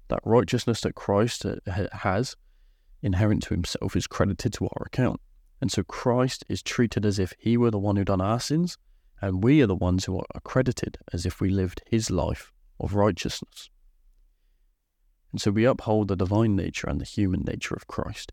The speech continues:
He is truly God and he is truly man, and they are not mixed,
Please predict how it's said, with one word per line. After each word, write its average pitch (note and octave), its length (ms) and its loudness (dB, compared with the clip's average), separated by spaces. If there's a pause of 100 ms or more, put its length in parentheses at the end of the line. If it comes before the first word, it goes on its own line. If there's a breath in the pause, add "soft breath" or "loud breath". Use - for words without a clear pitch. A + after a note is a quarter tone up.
(120)
He - 160 -4
is - 120 -2
truly B2 540 2
God G2+ 320 2 (300)
and F#2 160 2
he - 60 0
is - 100 -4
truly A#2+ 440 2
man, - 340 -8 (260)
and G2 120 6
they F#2+ 60 4
are F2+ 140 4
not F#2+ 180 2
mixed, - 480 -2